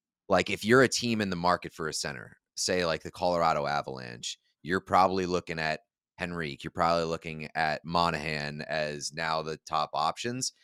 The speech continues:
And if you miss on one of those guys, you really, really gotta push to get the other one. So, you know, Lindholm coming off the board this early does seem to shake things up in the center market quite a bit.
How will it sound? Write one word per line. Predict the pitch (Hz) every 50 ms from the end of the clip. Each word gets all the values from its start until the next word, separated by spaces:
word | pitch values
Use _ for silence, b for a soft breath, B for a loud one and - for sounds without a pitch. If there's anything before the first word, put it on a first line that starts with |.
| _ _ _ _ _ -
And | 82 82 80 78 78 76 76 78 - - -
if | - 82 -
you | 85 95 113 120 120 110
miss | 95 92 113 123 - - -
on | 87 85 85
one | 82 90 104 110
of | 95
those | 85 78 73 - -
guys, | - 73 67 64 62 58 60 62 - - - - _ _ _ _
you | 82 98 107 107 101
really, | 101 113 127 131 131 135 127 117 110 107 104 92
really | 92 95 101 101 95 87 85 82
gotta | 78 85 82 78 73
push | - - - 78 65 - - - - - _ _ _ _ _ _ _ _ _ _ -
to | 101
get | 87 90 76 -
the | - 80 73
other | 64 60 64 53
one. | 53 50 50 50 50 50 _ _ _ _ _ _ _ _ _
So, | - - - - 107 98 92 87 85 82 80 80 80 78 78 - _ -
you | 104 104 101
know, | 92 85 82 82
Lindholm | 85 87 92 123 135 135 147 143 135
coming | - 120 110 113 107
off | 101 - -
the | 90
board | 76 87 90 90 82 76 76
this | 90 87 - -
early | - 82 85 85 85 90 92 98 95 b b b b b _ _ _
does | - 117 110 110 107 104 -
seem | - - 107 101 98 95 87
to | 87
shake | - - 98 90 87 80 -
things | 90 82 82 76 80
up | 80 - -
in | 76
the | 71 67
center | - 73 67 65 69
market | 65 65 67 67 - 76 - -
quite | - - 71 62
a | 60
bit. | - 67 58 50